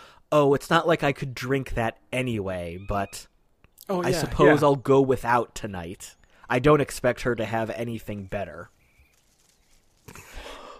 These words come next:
Speaker 1: And Michael, as Arami is running back with mismatched goblets and glasses,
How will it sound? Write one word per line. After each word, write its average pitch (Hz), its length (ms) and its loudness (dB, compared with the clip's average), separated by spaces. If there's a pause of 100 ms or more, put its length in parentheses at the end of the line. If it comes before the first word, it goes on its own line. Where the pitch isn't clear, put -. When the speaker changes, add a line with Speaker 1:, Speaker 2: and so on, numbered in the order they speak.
(560)
Speaker 1:
And 135 380 2 (220)
Michael, 143 580 2
as 131 280 2 (120)
Arami 151 600 4
is 107 440 0
running 131 480 2
back 113 560 -4
with 110 300 -4 (540)
mismatched 120 1000 -4 (200)
goblets 113 520 -2
and 101 160 -14
glasses, 98 760 -8